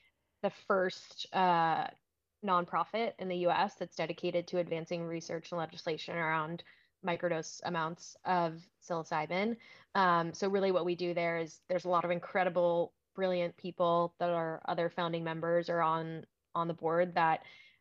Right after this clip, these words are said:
are leading clinical trials and also doing a lot of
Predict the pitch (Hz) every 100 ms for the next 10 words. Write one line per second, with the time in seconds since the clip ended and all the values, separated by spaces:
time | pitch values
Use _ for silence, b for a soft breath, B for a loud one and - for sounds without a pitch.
0 | _ 185 175 170 170 165 165 165 - 240
1 | 233 208 196 185 180 165 - 180 170 175
2 | 170 160 165 160 156 160 - 175 165 160
3 | 156